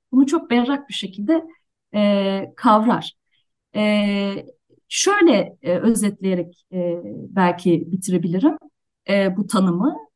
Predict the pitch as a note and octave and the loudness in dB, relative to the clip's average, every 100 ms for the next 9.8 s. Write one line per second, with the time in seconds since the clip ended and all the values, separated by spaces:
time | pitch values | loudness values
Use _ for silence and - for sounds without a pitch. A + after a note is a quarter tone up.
0 | - A3 G#3+ G#3 G3+ G3+ G3+ F#3+ - - | -10 -6 -4 -4 -4 -4 -6 -8 -10 -4
1 | A3 B3 D4 - - A#3+ B3 D#4 C#4+ C#4+ | 2 4 2 0 -6 0 4 4 2 -2
2 | _ _ - B3 A3 B3+ B3 D#4+ D#4 A#3 | _ _ -2 -2 -2 -6 -4 -2 0 -2
3 | A3 A#3+ G#3+ A3 A#3 A#3 - C#4+ C4 B3+ | -2 -2 -2 -2 -2 -4 -4 -2 2 4
4 | A#3 A#3 A#3 A#3+ A3+ F#3 - _ - E3 | 2 -2 -4 -2 -2 -4 -16 _ -20 -20
5 | - - F3+ E3+ E3 - - D#3 D#3 D#3 | -18 -10 -6 -6 -6 -8 -6 -6 -6 -10
6 | - _ - C4 C#4 F#3 F#3 F3+ G3 F#3+ | -16 _ -6 2 4 4 -2 -8 -6 -4
7 | F#3+ G3 G3 - _ _ _ C#4 C4 B3+ | -6 -10 -14 -20 _ _ _ 4 6 6
8 | C4 C4 C4+ C#4+ C#4 B3+ A#3+ G3+ C#3+ - | 6 6 2 0 -2 0 2 0 -2 -8
9 | _ _ _ - F#3+ F#3 F3+ F3+ | _ _ _ -4 -2 0 0 -2